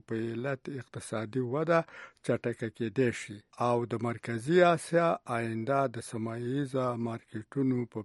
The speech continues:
پیدا کېدو تړلې ده، چې دا بیا په تجارت او ترانزیت کې اسانتیاوې برابروي. ګمرکونه جوړیږي، سرحدي لارې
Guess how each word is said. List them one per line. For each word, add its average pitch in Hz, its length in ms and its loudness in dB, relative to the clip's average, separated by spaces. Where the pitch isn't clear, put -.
پیدا 110 300 -6
کېدو 113 420 2
تړلې 117 440 0
ده، - 80 -16
چې 135 100 -2
دا 123 260 0
بیا 151 240 4
په 127 100 2
تجارت 120 540 0
او 117 260 -4
ترانزیت 113 800 -4
کې 139 120 0
اسانتیاوې 143 760 -2
برابروي. 110 760 -4
ګمرکونه 131 600 2
جوړیږي، 160 520 4
سرحدي 113 540 -2
لارې 151 320 2